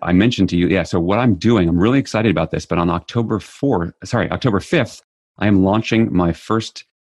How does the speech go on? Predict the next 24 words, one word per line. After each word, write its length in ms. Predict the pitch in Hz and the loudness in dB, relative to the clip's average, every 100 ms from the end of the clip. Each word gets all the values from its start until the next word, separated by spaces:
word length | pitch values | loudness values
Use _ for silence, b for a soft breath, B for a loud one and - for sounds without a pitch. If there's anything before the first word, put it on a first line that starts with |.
| - | -20
thirty-day 680 | - 123 131 139 113 110 117 | -4 -2 0 0 2 0 0
online 680 | 87 92 98 90 90 95 - | -2 0 2 2 2 0 -2
leadership 500 | 82 92 92 - - | -2 0 0 -4 -10
challenge. 640 | - 87 90 85 71 78 | -8 -4 -2 0 -2 -6
What 160 | 85 60 | -10 -8
we're 100 | 98 | -10
doing 520 | 87 127 131 85 82 | -4 0 2 0 -2
is 260 | - 87 78 | -2 -4 -2
we 140 | 95 | -2
are 100 | 85 | -2
taking 500 | - 101 110 101 90 - | -4 -8 -4 -2 -2 -2
all 300 | 87 101 110 | -2 -2 -2
the 80 | - | -6
key 260 | - 127 123 | -8 -4 -2
ideas 680 | 101 85 82 90 85 78 - - | -2 -4 -2 -2 -2 -6 -12 -18
from 360 | - 92 90 | -6 -2 0
the 100 | 78 | -2
book, 500 | 76 76 98 - - _ _ _ - | -6 -4 -4 -4 -14 _ _ _ -6
and 160 | 87 | -2
we 120 | 87 90 | 0 0
are 100 | 85 | 2
gonna 160 | 95 | 0
be 120 | 87 | 0
going 340 | 78 87 85 | 0 0 0